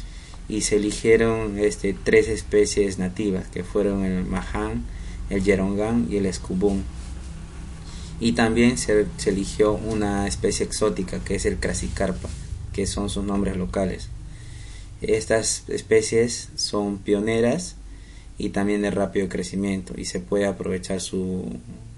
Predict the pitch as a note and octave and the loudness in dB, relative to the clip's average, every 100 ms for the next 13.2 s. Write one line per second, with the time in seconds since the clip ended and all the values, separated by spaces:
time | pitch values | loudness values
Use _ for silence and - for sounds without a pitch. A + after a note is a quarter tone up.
0 | - - - - G#2+ F#2 F2+ F#2+ G2+ A#2+ | -16 -12 -10 2 4 4 0 -4 -6 -8
1 | - - - - - - - - - - | -16 -20 -20 -20 -20 -20 -20 -18 -18 -18
2 | - - - - - - - - - - | -20 -20 -20 -20 -18 -18 -12 -12 -12 -18
3 | - - - - - - - - G#2+ A#2 | -20 -20 -20 -18 -18 -18 -16 -6 2 4
4 | A#2 A#2+ A#2 A#2 A#2 A2+ G#2 G#2 G#2 G#2 | 4 4 4 4 2 2 2 2 2 4
5 | G2+ G2+ F#2+ F#2 F#2 - - - - - | 4 2 0 -2 -4 -6 -8 -10 -14 -16
6 | - F#2+ G#2 G#2+ G#2+ G#2 G#2 A2+ A2+ - | -12 -2 4 4 4 0 0 -2 -2 -2
7 | C3 F3 F3+ - - - - G#2+ G#2+ G#2 | -2 -2 -6 -14 -20 -20 -6 0 2 2
8 | G#2 - - G#2 - G#2 F#2+ F#2+ F#2+ F#2 | -2 -4 2 2 2 -2 2 2 2 0
9 | F#2 G#2+ - G#2+ A2 A#2 - F#2 F#2 F2+ | -4 -4 0 0 0 -2 -4 -4 -2 -2
10 | G#2 F#2+ F#2+ F#2 F2+ F#2+ F#2+ F#2+ G2 G#2+ | 0 0 0 -2 -4 -4 -2 -2 -6 -8
11 | A#2+ - - - - - - - G#2+ A2+ | -12 -16 -20 -20 -20 -20 -10 2 4 4
12 | A2+ A2+ A2+ B2+ G#2+ F#2 - G2+ G2 F#2+ | 6 8 6 4 0 -2 0 0 2 0
13 | F#2+ | -2